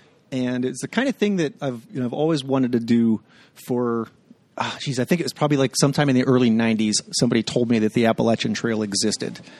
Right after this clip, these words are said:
I had just started backpacking, and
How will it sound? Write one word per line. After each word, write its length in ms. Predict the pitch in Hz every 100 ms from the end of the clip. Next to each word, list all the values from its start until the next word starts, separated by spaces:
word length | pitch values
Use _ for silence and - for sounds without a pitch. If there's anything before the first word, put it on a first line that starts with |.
| -
I 60 |
had 160 | 117 104
just 160 | 135 123
started 300 | 135 123 117
backpacking, 680 | 120 - 117 110 113 104 - - - - -
and 500 | 123 113 110 107